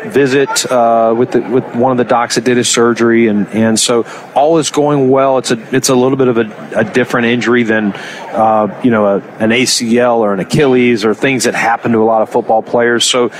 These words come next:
um, we're still working with him. He's working his way back, very positive,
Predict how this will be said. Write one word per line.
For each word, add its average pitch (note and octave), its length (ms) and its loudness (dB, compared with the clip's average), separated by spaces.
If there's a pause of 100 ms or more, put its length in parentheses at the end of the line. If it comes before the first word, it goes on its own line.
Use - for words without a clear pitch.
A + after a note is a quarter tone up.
(360)
um, A2 540 0
we're C3 200 2
still C3+ 280 0
working C3+ 320 0
with B2+ 120 0
him. B2 320 0
He's B2 220 0
working C3 260 0
his B2 120 -2
way B2+ 120 2
back, B2 300 0 (120)
very B2+ 260 2
positive, B2 680 0